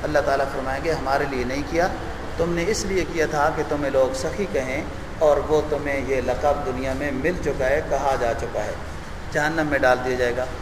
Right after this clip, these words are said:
تیسرا وہ قاری اور عالم ہے کہ اس سے پوچھا جائے گا کہ تم نے ہمارے لیے کیا کیا ہے،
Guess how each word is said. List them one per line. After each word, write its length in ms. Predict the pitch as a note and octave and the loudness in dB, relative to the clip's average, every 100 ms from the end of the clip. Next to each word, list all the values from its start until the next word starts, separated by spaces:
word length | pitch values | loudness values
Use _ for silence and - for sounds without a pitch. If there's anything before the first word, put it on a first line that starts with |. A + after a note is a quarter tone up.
| - - - | -8 -8 -4
تیسرا 300 | F#3+ F#3+ F3 | 0 2 4
وہ 140 | D3+ D3 | 4 2
قاری 280 | D3 D#3 D#3+ | 2 4 4
اور 120 | C#3 | 4
عالم 380 | B2+ C#3 E3+ F#3+ | 4 4 4 4
ہے 160 | D#3+ E3 - - - | 2 0 -4 -8 -4
کہ 60 | E3+ | 0
اس 160 | F3+ | 0
سے 120 | - G3 | 2 0
پوچھا 220 | F#3+ F#3 | 0 0
جائے 260 | E3 D#3+ D#3 | 4 6 6
گا 80 | D3+ | 2
کہ 120 | C#3+ D3+ | 2 0
تم 100 | D3 | 2
نے 80 | D3 | 2
ہمارے 300 | C#3 C3+ C#3 C3+ | 2 2 2 2
لیے 160 | C3 A#2 | 0 2
کیا 160 | D3 | 4
کیا 260 | D3 C#3+ | 2 2
ہے، 80 | C3+ | 2